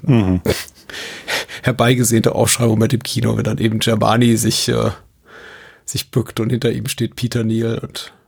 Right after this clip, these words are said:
Speaker 2: rammt ihm die Axt in den, in den Rücken. Und das ist tatsächlich so ein Film, äh, tatsächlich so ein Moment, den muss man erleben. Da tue ich schwer, selbst nach ungefähr vierhundert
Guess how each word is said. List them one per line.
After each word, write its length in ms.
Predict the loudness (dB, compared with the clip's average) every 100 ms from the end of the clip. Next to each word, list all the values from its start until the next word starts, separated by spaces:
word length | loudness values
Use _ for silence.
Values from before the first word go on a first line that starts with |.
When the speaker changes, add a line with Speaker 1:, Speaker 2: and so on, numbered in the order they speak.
| _
Speaker 2:
rammt 280 | -10 -8 -8
ihm 120 | -6
die 160 | -6 -6
Axt 280 | -6 -6 -4
in 80 |
den, 220 | -4 -4 -6 _ -12
in 80 | -2
den 100 | 0
Rücken. 320 | 2 0 0 -4 -8 -2
Und 80 | 0
das 100 | 2
ist 40 |
tatsächlich 240 | 2 2 4
so 80 |
ein 80 | 2
Film, 360 | 2 2 2 2 -2 -16 -18 _
äh, 160 | -2 0
tatsächlich 280 | 2 0 2
so 80 |
ein 20 | 4
Moment, 380 | 4 4 4
den 140 | 4 4
muss 580 | 6 6 6 4 4 2
man 160 | 0
erleben. 520 | 2 2 4 4 2
Da 160 | 4 2
tue 220 | 2 0
ich 100 | 2
schwer, 640 | 0 0 2 4 6 4 4
selbst 280 | 2 0 0
nach 220 | 0 -2
ungefähr 640 | 0 0 2 2 4 2 0 -6 -6
vierhundert 800 | -6 -2 2 4 4 2 0